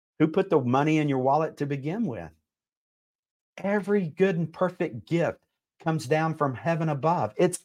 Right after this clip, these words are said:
all free. I pray, God, would you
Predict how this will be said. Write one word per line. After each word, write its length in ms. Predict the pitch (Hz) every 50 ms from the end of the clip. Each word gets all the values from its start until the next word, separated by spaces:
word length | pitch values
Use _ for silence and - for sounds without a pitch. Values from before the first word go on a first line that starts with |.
| _ -
all 540 | 170 180 185 202 202 202 196 196 202 - - _ _ _ _
free. 560 | - 196 220 240 247 233 175 113 92 82 - _ _ _ _ _ _ _ _ _ _ _ _ _ _ _ _ _ _ _ _ _ _ _ _
I 280 | 151 156 156 165 156 120 - - - - _ _
pray, 380 | 202 214 220 214 208 202 185 151
God, 400 | 120 180 175 170 165 165 151 139
would 200 | 147 143 131 113
you 320 | 151 170 160 156 139